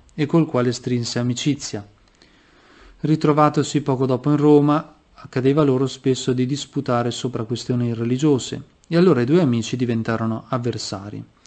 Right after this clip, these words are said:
poiché Gaillard era incredulo, mentre il suo giovane compagno era invece un fervente cattolico. Un'ultima volta si videro alla Villa Medici.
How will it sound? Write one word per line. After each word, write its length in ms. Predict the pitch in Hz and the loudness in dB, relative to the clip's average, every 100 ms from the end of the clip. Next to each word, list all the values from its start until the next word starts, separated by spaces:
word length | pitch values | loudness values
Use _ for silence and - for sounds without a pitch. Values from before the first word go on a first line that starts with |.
| - - - _ _ | -20 -20 -20 _ _
poiché 680 | - 127 123 131 139 135 - _ | -4 -2 0 2 4 4 -2 _
Gaillard 560 | 131 120 123 131 117 120 | -4 0 2 2 0 -4
era 260 | 135 127 | -4 -2
incredulo, 580 | 147 175 127 110 113 139 | 0 0 0 -2 0 2
mentre 360 | 143 147 127 117 | 2 2 0 -4
il 60 | |
suo 160 | 107 127 | -4 -2
giovane 340 | 143 131 117 | 0 0 0
compagno 580 | 117 170 151 104 104 104 104 | -2 -2 0 -2 -4 -6 -6
era 160 | 131 | -4
invece 360 | 123 110 104 120 | -2 -4 -6 -8
un 100 | 113 | -8
fervente 540 | - 117 113 113 110 | -6 -4 -4 -4 -4
cattolico. 760 | 117 117 - 131 113 - - _ _ _ _ _ _ _ _ _ _ _ _ _ _ _ | -6 -6 -2 -2 -2 -8 -18 _ _ _ _ _ _ _ _ _ _ _ _ _ _ _
Un'ultima 480 | 165 185 190 190 185 | 6 8 6 4 4
volta 340 | 143 120 120 | 4 2 2
si 200 | 135 - | -2 -2
videro 440 | 123 120 120 120 - | 0 0 0 -2 -2
alla 240 | 143 135 120 | -2 0 0
Villa 320 | 123 120 117 | 0 0 0
Medici. 600 | 139 120 110 - - | 2 0 -2 -6 -12